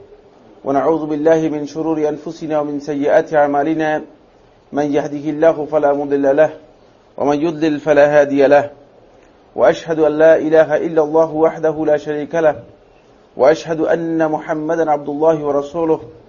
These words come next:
الذي بلغ الرسالة وأدى الأمانة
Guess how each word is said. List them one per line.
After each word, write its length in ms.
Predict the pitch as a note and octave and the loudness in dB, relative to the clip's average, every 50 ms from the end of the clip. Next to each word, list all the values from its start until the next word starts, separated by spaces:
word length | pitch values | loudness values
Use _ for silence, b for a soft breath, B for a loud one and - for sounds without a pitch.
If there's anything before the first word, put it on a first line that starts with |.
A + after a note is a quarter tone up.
| _ _ _ _ - - _ _ _ _ _ _ _ _ _ _ _ _ _ _ _ _ _ _ - | _ _ _ _ -20 -20 _ _ _ _ _ _ _ _ _ _ _ _ _ _ _ _ _ _ -4
الذي 360 | C#3+ D3 D3+ C#3+ D3 D3+ D3+ | 0 0 0 0 0 -4 0
بلغ 300 | D3+ F3+ F3+ E3+ D3+ D3 | 2 2 2 2 0 2
الرسالة 640 | D3 C#3 C#3 - - E3+ E3 D#3+ D#3 D#3 D#3+ D#3 - - - - _ _ _ _ _ _ _ _ _ _ _ _ - | 0 -2 -2 -4 -2 4 6 6 6 6 4 0 -2 -10 -20 -20 _ _ _ _ _ _ _ _ _ _ _ _ 0
وأدى 280 | C#3 C3 D#3+ D#3 D#3+ | 2 2 2 4 2
الأمانة 760 | D#3 D3+ D3+ D#3 D3+ D3+ D#3+ F3+ F3+ E3+ E3 D#3+ E3 E3 D#3 | 0 2 0 -2 -2 0 0 0 2 2 2 2 0 -2 -4